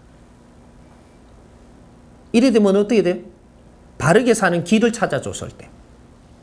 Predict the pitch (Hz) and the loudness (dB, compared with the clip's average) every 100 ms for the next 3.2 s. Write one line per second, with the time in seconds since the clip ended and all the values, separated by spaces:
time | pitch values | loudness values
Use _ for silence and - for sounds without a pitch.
0 | - - - - - - - - - - | -20 -20 -20 -20 -20 -20 -20 -18 -16 -16
1 | - - - - - 226 233 254 220 208 | -20 -20 -20 -20 0 0 2 0 0 -2
2 | 190 - 175 220 247 220 196 147 135 110 | -4 -2 0 0 0 0 -2 -4 -4 -4
3 | 120 95 | -6 -6